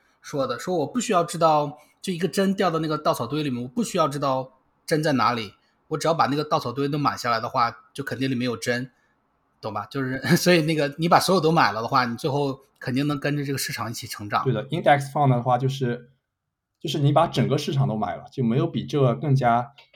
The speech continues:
Speaker 2: diversified 的一种投资策略了。对，然后这个股票如果它跌了的话，就是书里面有一句话就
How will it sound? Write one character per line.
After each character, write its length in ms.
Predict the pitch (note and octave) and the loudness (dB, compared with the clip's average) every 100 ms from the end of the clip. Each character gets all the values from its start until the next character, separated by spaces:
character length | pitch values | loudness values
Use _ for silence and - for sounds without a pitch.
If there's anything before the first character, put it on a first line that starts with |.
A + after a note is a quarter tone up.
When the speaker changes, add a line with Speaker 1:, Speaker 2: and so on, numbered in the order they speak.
| - | -2
Speaker 2:
diversified 580 | A2 G2+ A#2+ B2+ C3 G#2 | 0 0 -2 -4 -4 -4
的 80 | G2 | -6
一 80 | |
种 160 | G2 F#2+ | -10 -14
投 140 | - G2 | -16 -16
资 120 | G#2 | -16
策 180 | - G#2+ | -14 -12
略 120 | G2 | -12
了。 80 | - _ _ _ _ _ _ _ _ _ _ - | -14 _ _ _ _ _ _ _ _ _ _ -2
对， 140 | C3 | 0
然 160 | A2+ B2+ | 2 2
后 240 | D#3 C3+ - - - | 2 0 -4 -14 2
这 100 | A3 | 4
个 80 | |
股 140 | A3 C#3 | 4 2
票 200 | - D#3 | 4 6
如 100 | C#3 | 8
果 120 | D3 | 6
它 140 | C#3 | 4
跌 200 | C#3 C#3+ | 2 2
了 100 | C#3+ | 2
的 80 | C3 | 0
话， 400 | G#2+ A2 E2 - _ _ _ _ | 0 -2 -2 -8 _ _ _ _
就 100 | - | -4
是 180 | C3+ C3+ | 2 4
书 160 | C3 D3+ | 4 2
里 60 | |
面 160 | B2 B2 | 4 4
有 80 | G#2 | 2
一 40 | |
句 100 | G2+ | 0
话 200 | C3+ B2 | 0 0
就 280 | A#2 A2 A2 | 2 -2 -4